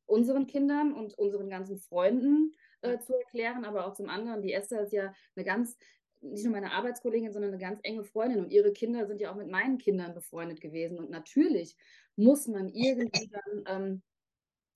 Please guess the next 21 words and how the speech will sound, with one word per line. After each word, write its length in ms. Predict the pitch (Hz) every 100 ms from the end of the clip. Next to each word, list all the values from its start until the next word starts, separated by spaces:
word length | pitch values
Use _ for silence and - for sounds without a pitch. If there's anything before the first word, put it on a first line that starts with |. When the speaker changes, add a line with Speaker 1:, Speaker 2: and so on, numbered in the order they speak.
| -
Speaker 1:
versuchen, 420 | 190 185 226 226 202
das 180 | 190
denen 220 | 202 196 208
zu 120 | 202
erklären 520 | 175 196 202 262 220
und 120 | 170
wir 100 | 165
haben 180 | 170 190
einfach 400 | 170 185 185 185 _ _ -
nichts 380 | 202 247 - -
gefunden, 880 | 202 - 226 247 269 262 277 302 - _ _ _ -
was 200 | 180 185
uns 240 | 220 233
damals, 680 | 190 180 208 220 233 233 - _ _ _ _ _ -
ähm, 440 | 180 185 185 180 185 _ -
angesprochen 800 | 202 254 240 - 233 240 247 233
hat, 200 | 233 214
wo 120 | 208
wir 100 | 202
gesagt 360 | 185 190 196
haben, 340 | 208 196 202